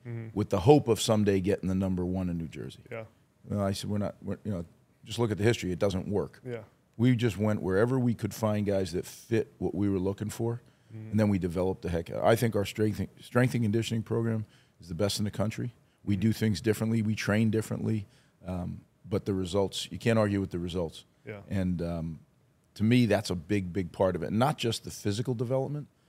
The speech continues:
Speaker 2: but the mental toughness and the things that we learn in our off-season program that are gonna serve us well. You know, we call it chopping,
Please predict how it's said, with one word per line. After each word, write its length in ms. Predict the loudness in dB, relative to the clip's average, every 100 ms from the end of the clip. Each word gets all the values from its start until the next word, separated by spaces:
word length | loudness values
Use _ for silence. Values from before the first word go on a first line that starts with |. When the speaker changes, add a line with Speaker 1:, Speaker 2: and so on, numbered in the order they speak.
| _ _
Speaker 2:
but 100 | -6
the 80 | 0
mental 380 | 4 4 2 -2
toughness 560 | 0 0 0 -2 -4
and 80 | -4
the 80 | -6
things 340 | -2 0 0
that 120 | 0 0
we 180 | 2 2
learn 420 | 2 0 0 -2
in 100 | -2
our 180 | -2 -2
off-season 480 | -2 -2 -2 -2 -6
program 600 | -4 -4 -2 -4 -4 -8 _ _ _ _ _ -2
that 100 | 2
are 60 |
gonna 200 | 2 2
serve 360 | -2 2 2 2
us 160 | -2 -2
well. 280 | 0 2 0
You 60 |
know, 60 | 0
we 140 | 0
call 220 | 6 6 6
it 80 |
chopping, 420 | 4 2 2 -4